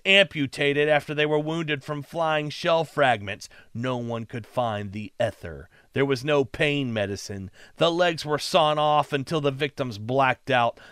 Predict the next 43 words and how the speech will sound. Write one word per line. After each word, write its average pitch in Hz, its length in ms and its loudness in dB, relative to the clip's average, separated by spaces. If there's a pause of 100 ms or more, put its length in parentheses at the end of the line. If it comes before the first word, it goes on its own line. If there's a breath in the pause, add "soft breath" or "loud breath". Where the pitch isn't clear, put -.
the 185 140 6
pain 185 520 2
causing 175 400 2
their 165 140 -2
stomachs 165 540 0
to 160 100 2
worm 156 500 0
into 143 240 -2
their 139 240 6
eyeballs. 117 800 4 (220 loud breath)
Again, 190 480 4
Kitchener 117 600 -6 (160 loud breath)
issued 175 460 0
yet 202 160 10
another 196 380 10
direct 180 420 4
order 185 260 4
for 165 220 -2
his 151 160 -2
men 175 280 2
to 160 180 2
attack 165 400 2
the 160 100 2
right 165 320 4
flank 165 400 2
head 175 260 10
on. 147 460 6 (240 loud breath)
The 202 140 4
officer 165 600 4
in 143 200 -2
charge 156 420 4
of 139 120 -8
the 143 80 -2
men 151 280 2
who 139 120 0
were 135 120 0
supposed 147 440 -2
to 139 60 -2
lead 147 240 -4
the 117 120 -4
attack, 110 560 -6 (240 loud breath)
Colonel 185 400 4
Haynay, 156 800 2